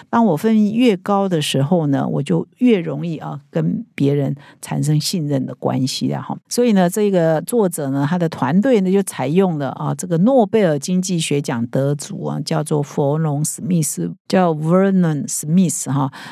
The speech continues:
这个太高深了哈，我现在只把这一段念过去哦，因为我也不是真的很懂哈。<laughs> 反正他就是采用这个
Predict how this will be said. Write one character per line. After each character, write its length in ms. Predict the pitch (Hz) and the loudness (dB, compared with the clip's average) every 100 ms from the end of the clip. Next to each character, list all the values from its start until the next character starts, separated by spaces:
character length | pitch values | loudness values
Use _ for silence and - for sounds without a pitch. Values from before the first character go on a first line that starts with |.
| - | -10
这 120 | - | -4
个 300 | 170 147 143 | 0 0 0
太 200 | 156 185 165 | 0 -2 0
高 200 | 156 151 | 0 0
深 240 | - 147 | -2 -2
了 140 | 147 | 0
哈， 100 | 139 | 0
我 180 | 135 135 143 | -2 -2 -2
现 200 | - 165 | 0 0
在 140 | 151 | 0
只 200 | 139 151 | -2 -6
把 160 | 139 117 | -6 -2
这 140 | 160 | -2
一 40 | |
段 200 | 165 160 160 | 0 2 2
念 180 | 160 | 0
过 180 | 151 143 | 0 -2
去 200 | 139 143 | -2 -2
哦， 80 | 127 | -2
因 120 | 147 | 0
为 60 | 156 | 0
我 120 | 147 | 2
也 80 | 139 | 0
不 120 | - | -2
是 120 | 139 | -4
真 200 | 147 147 | -4 -4
的 80 | 147 | -4
很 200 | 131 135 | -4 -4
懂 220 | - 113 | -4 -4
哈。 180 | 143 254 202 | 0 0 0
<laughs> 60 | 175 | 0
反 180 | 165 | 0
正 100 | 190 196 | 2 0
他 140 | 262 | 0
就 180 | 233 220 | 0 -2
是 120 | 214 | -2
采 200 | 208 139 | -4 0
用 240 | 175 185 | 2 0
这 100 | 170 | 0
个 120 | 170 | -2